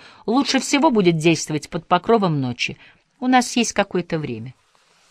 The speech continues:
"Как ты собираешься узнать, куда везут Софию?" —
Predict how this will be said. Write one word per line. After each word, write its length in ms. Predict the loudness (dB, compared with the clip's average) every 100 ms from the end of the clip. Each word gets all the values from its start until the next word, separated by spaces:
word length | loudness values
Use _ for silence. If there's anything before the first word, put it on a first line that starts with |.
| _ _ _ _ _ _ _ _ _
"Как 200 | -10 -8
ты 100 | -8
собираешься 600 | -4 -2 0 0 0 -2
узнать, 340 | 0 2 0
куда 280 | 0 0 2
везут 340 | 2 0 -2 -4
Софию?" — 520 | -6 -6 -6 -8